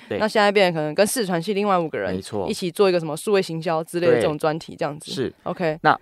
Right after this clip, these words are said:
Speaker 1: 不止学生哦，是两个
Speaker 2: 两个老师。
Speaker 1: 老师带着各自原来在系上的专题生一起来申请我们的这样子跨领域专题，
Speaker 2: OK。
Speaker 1: 然后共同来解决一个新的问题。
Speaker 2: 是。
Speaker 1: 那这个问题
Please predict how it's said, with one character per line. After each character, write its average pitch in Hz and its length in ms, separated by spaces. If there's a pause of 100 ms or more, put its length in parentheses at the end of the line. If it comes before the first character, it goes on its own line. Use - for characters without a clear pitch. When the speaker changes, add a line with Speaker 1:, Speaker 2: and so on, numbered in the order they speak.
(120)
Speaker 1:
不 196 100
止 90 400
学 104 200
生 110 200
哦， 98 220 (120)
是 - 140 (100)
两 98 280
个 107 180
Speaker 2:
两 - 20
个 101 60 (140)
老 - 0
师。 - 20
Speaker 1:
老 139 440
师 104 80 (200)
带 160 160
着 117 180
各 123 260
自 110 200
原 98 120
来 95 100
在 113 120
系 107 220
上 98 220
的 82 140
专 120 200
题 104 160
生 107 260 (100)
一 202 120
起 - 460
来 92 180
申 127 280
请 80 260
我 85 100
们 78 200
的 85 120
这 117 160
样 101 120
子 82 100
跨 98 240
领 82 100
域 85 80
专 87 240
题， - 200 (100)
Speaker 2:
OK。 202 220
Speaker 1:
然 165 120
后 127 140
共 190 160
同 98 140
来 92 100
解 85 140
决 85 120
一 85 60
个 90 80
新 135 380
的 98 100
问 92 240
题。 - 300
Speaker 2:
是。 - 200
Speaker 1:
那 139 60
这 170 100
个 131 80
问 135 200
题 80 260